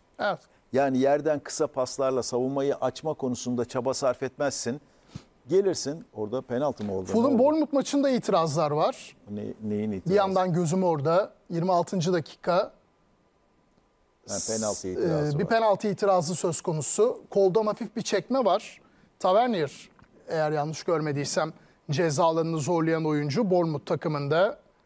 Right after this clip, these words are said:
Speaker 1: Bir temas söz konusu. Ama bu
Speaker 2: Şimdi
Speaker 1: temas penaltıyı beraberinde getirir mi? Riem
Speaker 2: Şimdi ben,
Speaker 1: müdahaleyi yapan
Speaker 2: ben
Speaker 1: isim.
Speaker 2: tam göremedim ama şimdi biraz daha çünkü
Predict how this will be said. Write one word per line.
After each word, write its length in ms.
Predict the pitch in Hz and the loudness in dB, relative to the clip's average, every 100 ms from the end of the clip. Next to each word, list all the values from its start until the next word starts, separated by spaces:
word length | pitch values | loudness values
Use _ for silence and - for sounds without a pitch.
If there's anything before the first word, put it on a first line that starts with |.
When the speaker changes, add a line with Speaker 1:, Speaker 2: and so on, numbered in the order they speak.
| - _ _ _ _ - | -20 _ _ _ _ -4
Speaker 1:
Bir 100 | 285 | -2
temas 360 | - 285 285 294 | 0 0 2 0
söz 300 | - 277 - | 2 0 0
konusu. 640 | 294 262 196 220 214 269 - _ _ _ _ _ _ - | 2 2 2 2 0 0 -6 _ _ _ _ _ _ -2
Ama 160 | 202 | 0
bu 40 | 262 | 2
Speaker 2:
Şimdi 200 | 277 - | 0 0
Speaker 1:
temas 500 | 294 277 277 - - - _ - | 2 2 0 -2 -8 -12 _ -2
penaltıyı 480 | 254 254 214 262 | 0 2 0 2
beraberinde 540 | 247 240 247 254 247 254 | 2 4 2 2 0 0
getirir 360 | 247 - 269 | -2 -2 0
mi? 260 | 233 180 160 | 2 2 2
Riem 200 | 247 226 | 2 2
Speaker 2:
Şimdi 180 | 226 226 | 0 -2
ben, 160 | 240 190 | 0 2
Speaker 1:
müdahaleyi 380 | 196 185 175 165 | 2 2 0 0
yapan 240 | 147 156 | -2 -2
Speaker 2:
ben 60 | 123 | -2
Speaker 1:
isim. 200 | 160 143 | 0 0
Speaker 2:
tam 240 | 131 123 | 0 0
göremedim 480 | 117 127 135 117 165 | 0 2 0 0 0
ama 320 | 135 131 139 | 2 2 0
şimdi 320 | - 120 120 | -4 -2 -2
biraz 320 | 120 123 117 113 | 2 2 2 0
daha 180 | 120 | -2
çünkü 400 | 113 120 123 127 | -2 -4 0 0